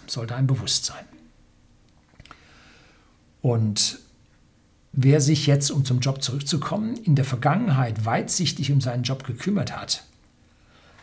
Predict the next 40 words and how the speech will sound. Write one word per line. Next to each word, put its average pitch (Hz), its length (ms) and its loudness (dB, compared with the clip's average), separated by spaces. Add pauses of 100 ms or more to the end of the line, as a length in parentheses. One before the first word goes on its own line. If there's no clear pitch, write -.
(580)
und, 127 520 4 (1700)
nein, 113 420 -2
falsch, 123 380 -2
nicht 143 320 6
gekümmert 120 480 2
hat, - 280 -6
der 135 120 -2
einfach 156 220 2
seinen 131 180 4
Job 147 200 2
hat 131 120 -4
laufen 151 340 0
lassen 139 480 4
und 143 140 -2
gesagt 131 320 -4
hat, 123 340 -6 (400)
"Ah, 127 380 2
abends 131 400 2
daddeln, 127 760 4
weggehen 127 280 2
mit 120 120 -2
Freunden, 123 600 -4
das 110 180 -4
Leben 117 200 -2
ist 104 100 0
schön, 190 260 4
äh, - 40 -2 (600)
was 135 380 0
kümmere 139 180 6
ich 127 60 6
mich 113 60 4
um 113 40 2
meinen 104 160 -2
Job, 156 280 -2
ist 131 120 -2
gerade 123 240 -4
nur 117 80 0
fürs - 220 -8
Geld 147 160 -2
verdienen", 139 480 4